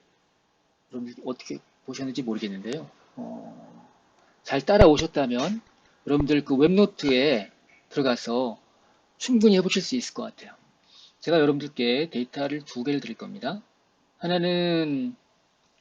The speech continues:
케이쓰리 테스트 W가 있는데요. 요거는 제삼 기 국민환경보험 기초조사 자료를 가공해서 만든 겁니다. 여러분들이 이거를 열어보면 이렇게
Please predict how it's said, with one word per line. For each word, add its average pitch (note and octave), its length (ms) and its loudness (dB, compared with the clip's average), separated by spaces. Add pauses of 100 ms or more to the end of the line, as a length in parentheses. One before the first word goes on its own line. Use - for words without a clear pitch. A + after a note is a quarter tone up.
케이쓰리 G3 540 -4
테스트 - 460 -4 (160)
W가 G3+ 420 0
있는데요. G#2+ 500 -10 (840)
요거는 F3 500 2 (600)
제삼 F3+ 460 -2
기 F#3+ 120 0
국민환경보험 D3 680 -4
기초조사 C#3+ 720 -6
자료를 C3 420 -8
가공해서 C3+ 480 -8
만든 G#2+ 240 -8
겁니다. G#2 380 -8 (880)
여러분들이 C#3+ 520 -2 (440)
이거를 D3 560 0 (580)
열어보면 C#3+ 640 0 (1600)
이렇게 B2+ 540 -10